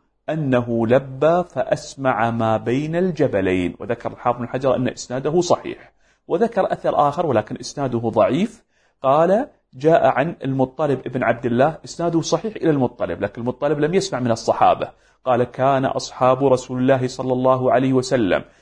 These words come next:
يرفعون أصواتهم بالتلبية حتى تبح أصواتهم"، وصح هذا عن عبد الله بن عمر أنه كان يرفع صوته بالتلبية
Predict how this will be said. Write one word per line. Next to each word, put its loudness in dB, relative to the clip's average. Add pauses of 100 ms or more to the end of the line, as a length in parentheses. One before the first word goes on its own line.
(160)
يرفعون 0
أصواتهم -2
بالتلبية -4
حتى 0 (380)
تبح -2
أصواتهم"، 0 (380)
وصح -4
هذا 2
عن 0
عبد -2
الله 2
بن 2
عمر -2 (440)
أنه 0
كان -4
يرفع 0
صوته -6
بالتلبية 0